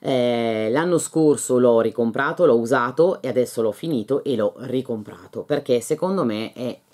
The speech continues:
un profumo, per me,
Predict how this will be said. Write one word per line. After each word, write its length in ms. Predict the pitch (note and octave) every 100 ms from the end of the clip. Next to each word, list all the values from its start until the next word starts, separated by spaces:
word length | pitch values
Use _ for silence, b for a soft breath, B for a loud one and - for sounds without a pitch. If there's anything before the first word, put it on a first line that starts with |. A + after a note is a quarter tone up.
| _ _ _ _ _ -
un 140 | E3+
profumo, 680 | C3 B2 B2 A#2+ A#2+ A2+ - _ - -
per 220 | D#3+ A2+
me, 260 | G#2+ G2+